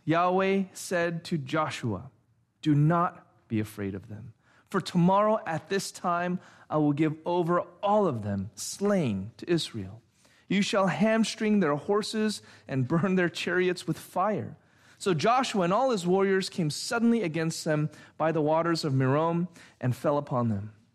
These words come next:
And Yahweh gave them into the hand of Israel, who struck them and chased them as far as Great Sidon and Misrephoth Maim, and eastward as far as the valley of Mizpeh,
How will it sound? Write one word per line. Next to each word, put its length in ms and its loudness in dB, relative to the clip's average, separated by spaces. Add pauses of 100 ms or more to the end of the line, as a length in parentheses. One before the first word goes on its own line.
(120)
And 160 2
Yahweh 380 2
gave 360 0
them 160 0
into 280 -2
the 80 -4
hand 280 0
of 80 -2
Israel, 520 0 (220)
who 100 0
struck 420 -4
them 180 2
and 120 0
chased 380 -2
them 140 0
as 160 -2
far 320 2
as 100 -2
Great 240 -2
Sidon 560 0 (240)
and 260 2
Misrephoth 800 -2
Maim, 600 2 (300)
and 180 -6
eastward 460 -2
as 160 0
far 360 0
as 180 0
the 60 -4
valley 380 2
of 100 0
Mizpeh, 640 0